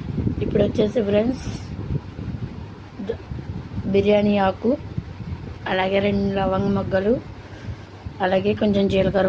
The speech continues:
కూడా వేసేసుకున్నాం. ఉల్లిపాయ, పచ్చిమిరపకాయ కూడా వేసేసుకున్నాం ఫ్రెండ్స్. చూస్తున్నారు కదా, చక్కగా ఐదు నిమిషాలు మూత పెట్టుకొని మగ్గనిచ్చుకోవాలి. ఫైవ్ మినిట్స్ తర్వాత ఉల్లిపాయలు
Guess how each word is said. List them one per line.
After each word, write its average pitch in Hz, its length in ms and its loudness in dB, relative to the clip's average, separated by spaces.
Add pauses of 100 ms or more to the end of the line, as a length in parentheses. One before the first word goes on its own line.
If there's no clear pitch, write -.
కూడా 190 220 6
వేసేసుకున్నాం. 185 580 0
ఉల్లిపాయ, 196 360 4
పచ్చిమిరపకాయ 190 540 0 (100)
కూడా 190 180 4
వేసేసుకున్నాం 180 600 -2
ఫ్రెండ్స్. 208 240 0 (140)
చూస్తున్నారు 190 560 2
కదా, 190 140 0 (1120)
చక్కగా 196 200 2 (200)
ఐదు 196 160 2
నిమిషాలు 190 500 2
మూత 202 260 2
పెట్టుకొని 196 400 2
మగ్గనిచ్చుకోవాలి. 185 840 0 (160)
ఫైవ్ 190 240 0
మినిట్స్ 190 280 -2 (160)
తర్వాత 185 440 2 (1600)
ఉల్లిపాయలు 196 420 4